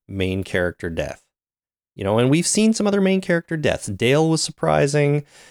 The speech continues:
Um, uh, Shane, I guess, wasn't that surprising, but, you know, it, it did,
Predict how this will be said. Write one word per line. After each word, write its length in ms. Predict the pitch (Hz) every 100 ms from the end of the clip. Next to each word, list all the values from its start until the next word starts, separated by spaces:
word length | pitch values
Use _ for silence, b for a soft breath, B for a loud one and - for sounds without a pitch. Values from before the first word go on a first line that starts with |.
| b _ -
Um, 640 | 110 104 101 98 95 92 - _ _ _ _ _ _ -
uh, 420 | 127 104 98 95
Shane, 520 | - - 131 135 131
I 80 | 117
guess, 220 | 98 107
wasn't 260 | 107 95 85
that 260 | 85 90 -
surprising, 720 | 104 104 98 95 98 95 92
but, 280 | 92 90 B B B B _ -
you 200 | - 127
know, 160 | 92
it, 180 | 127 -
it 120 | -
did, 280 | - 113 110